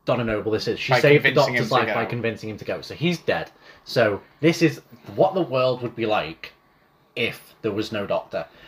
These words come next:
Speaker 1: And you can see that the world is fucked. It's, everything is dependent on their relationship because this Doctor Donna that it's leading to in the last episode is a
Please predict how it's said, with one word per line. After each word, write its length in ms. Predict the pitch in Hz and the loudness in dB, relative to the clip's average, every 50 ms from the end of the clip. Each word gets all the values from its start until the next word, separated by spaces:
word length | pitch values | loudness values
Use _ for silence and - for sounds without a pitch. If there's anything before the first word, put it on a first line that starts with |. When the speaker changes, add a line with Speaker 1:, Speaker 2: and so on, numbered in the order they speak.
| - 131 - - | -20 -20 -8 -4
Speaker 1:
And 260 | 127 123 120 113 113 | -4 -4 -2 -4 -4
you 100 | 131 131 | -6 -4
can 140 | 131 135 123 113 | -4 -4 -4 -4
see 480 | - - - 175 165 117 95 95 - - | -4 -2 0 2 2 0 0 -4 -10 -12
that 120 | 117 - | -10 -10
the 60 | - 104 | -8 -6
world 300 | 95 113 113 117 123 117 | -2 0 2 2 0 0
is 120 | 113 - - _ _ _ _ _ | -4 -10 -14 _ _ _ _ _
fucked. 280 | - 120 - - - - | 0 0 0 0 -4 -12
It's, 180 | - - - - _ - | -20 -20 -20 -20 _ -4
everything 480 | 117 127 135 - 151 139 - 151 127 117 | -4 -4 -2 -2 -4 -2 -2 -2 -2 -2
is 80 | 113 | -4
dependent 420 | - - - 127 120 120 131 127 117 | -6 -8 -8 -6 -4 -2 -2 -2 -2
on 160 | 104 101 95 | -2 -4 -4
their 280 | 87 107 107 101 104 98 | -4 -2 -2 -2 -4 -6
relationship 720 | 95 95 98 101 101 98 - 113 104 101 - 113 - - _ _ _ | -6 -6 -8 -8 -8 -8 -10 -10 -8 -6 -6 -6 -6 -8 _ _ _
because 480 | - 113 - - - 127 123 113 - - | -10 -10 -8 -4 0 2 2 2 0 -2
this 180 | - 113 98 - | -6 -8 -8 -4
Doctor 400 | - - 120 - - - - - | 0 0 0 0 -2 -6 -6 -4
Donna 320 | - 101 98 104 113 113 | -2 -2 -2 -2 -2 -2
that 140 | - 117 117 | -2 -2 -4
it's 160 | 113 - - | -4 -6 -8
leading 340 | 104 101 104 104 113 107 104 | -8 -8 -6 -6 -6 -6 -6
to 200 | - 113 101 87 | -4 -6 -6 -4
in 80 | 82 85 | -4 -4
the 60 | 85 | -4
last 280 | 90 90 87 - - 95 | -4 -4 -6 -6 -6 -8
episode 500 | 90 - - - - 113 104 90 82 87 | -8 -8 -10 -8 -6 -6 -6 -6 -6 -10
is 120 | 85 - | -12 -14
a 80 | 80 | -16